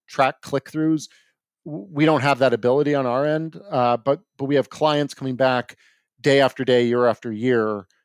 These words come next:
So I, I'm, I'm very confident it's working. Um, real quick, and I'm sorry, I'm turning what could be a simple question into a long-winded one.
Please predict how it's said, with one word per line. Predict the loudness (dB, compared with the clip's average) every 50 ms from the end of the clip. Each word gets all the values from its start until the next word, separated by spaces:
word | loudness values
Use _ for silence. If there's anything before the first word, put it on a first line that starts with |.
| _ _ -16
So | -10 -2 2 4 4 4 4 4 2
I, | 0 -2 -4 -6 -6 -6
I'm, | -6 -8 -8 -8 -10 -12 -12
I'm | -12 -12 -12 -12 -14 _ _ _ _
very | _ 0 2 4 4 2
confident | 0 -2 -4 -4 -4 -4 -4 -6 -4 -6
it's | -8 -10 -8
working. | -6 -6 -6 -6 -8 -12 -14 -14 -18 _ _ _ _ _ _ -2
Um, | 0 2 2 0 -2 -8 _ _ _
real | -18 -18 -16 -8 0 4 4 4 4 4
quick, | 4 2 2 2 2
and | 0 -4
I'm | -4 -2
sorry, | 0 2 2 2 2 0
I'm | -2 -4
turning | -8 -8 -8 -8 -8
what | -10 -12 -10
could | -10 -8
be | -6 -6
a | -8 -8
simple | -8 -10 -10 -12
question | -8 -6 -8 -6 -6 -8 -12
into | -12 -14 -14 -16
a | -14
long-winded | -12 -12 -12 -12 -12 -12 -12 -12 -12 -10
one. | -12 -12 -12 -14